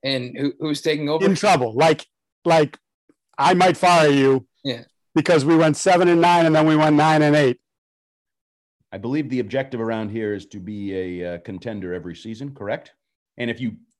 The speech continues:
Speaker 3: if you didn't
Speaker 2: Sure, and you know what I
Speaker 3: hope
Speaker 2: bel-, and you know what I believe that to be?
Speaker 3: What?
Speaker 2: Bunk.
Speaker 3: You don't think they wanna contend every year?
Speaker 2: No, I think everybody wants to contend every year. I think it's impossible to do in this league.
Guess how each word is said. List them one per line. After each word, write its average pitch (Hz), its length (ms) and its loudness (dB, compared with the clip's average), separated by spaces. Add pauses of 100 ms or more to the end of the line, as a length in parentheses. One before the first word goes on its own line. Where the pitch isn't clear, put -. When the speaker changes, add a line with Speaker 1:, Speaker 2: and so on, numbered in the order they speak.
Speaker 3:
if 139 160 -8
you 123 120 -6
didn't 151 280 0
Speaker 2:
Sure, 170 80 6
and 147 200 4
you 160 80 6
know 175 80 4
what 175 100 4
I 180 40 8
Speaker 3:
hope 170 80 4
Speaker 2:
bel-, 180 140 0 (240)
and 175 140 4
you 180 80 6
know 180 80 4
what 180 100 4
I 180 80 6
believe 175 280 2
that 180 220 4
to 180 60 -6
be? 185 320 0 (400)
Speaker 3:
What? - 280 -18
Speaker 2:
Bunk. 127 440 0 (1040)
Speaker 3:
You 127 100 -10
don't 175 140 -8
think 170 160 -8
they 160 60 -4
wanna 147 200 -6
contend 131 400 -10
every 202 220 -10
year? 226 100 -10
Speaker 2:
No, 254 100 2
I 175 200 6
think 165 240 2
everybody 185 400 4
wants 139 240 2
to 143 80 -6
contend 147 380 0
every 135 180 0
year. 139 140 2
I 131 100 2
think 143 200 -2
it's 147 120 -4
impossible 147 480 0
to 139 80 0
do 139 180 0
in 131 80 0
this 127 160 -4
league. 120 220 -2